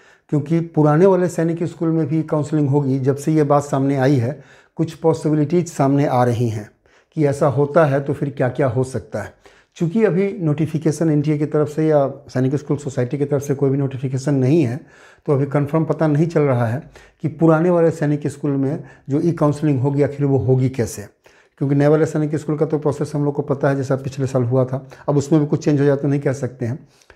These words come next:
लेकिन जो भी बात सामने आ रही है और जो कुछ इन्फॉर्मेशन मिला है, उसके आधार पर इतना तो कन्फर्म लग रहा है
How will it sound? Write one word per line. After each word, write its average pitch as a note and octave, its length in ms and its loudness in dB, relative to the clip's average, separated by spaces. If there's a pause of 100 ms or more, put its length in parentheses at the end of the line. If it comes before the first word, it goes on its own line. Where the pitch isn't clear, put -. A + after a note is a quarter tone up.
(300)
लेकिन E3 280 2
जो D#3+ 140 4
भी A3+ 120 2
बात F#3+ 160 2
सामने F3 360 -2
आ D#3 100 0
रही D3 220 0
है B2+ 340 -4
और C3+ 140 0
जो C3 240 0
कुछ C3 340 -8
इन्फॉर्मेशन C3 480 0
मिला C3+ 300 2
है, C3 120 0
उसके C3+ 240 -4
आधार C3 200 0
पर D3 220 -2
इतना D3 240 -4
तो D#3+ 140 -4
कन्फर्म D#3+ 500 2
लग D3+ 160 6
रहा C3 200 2
है B2 460 -8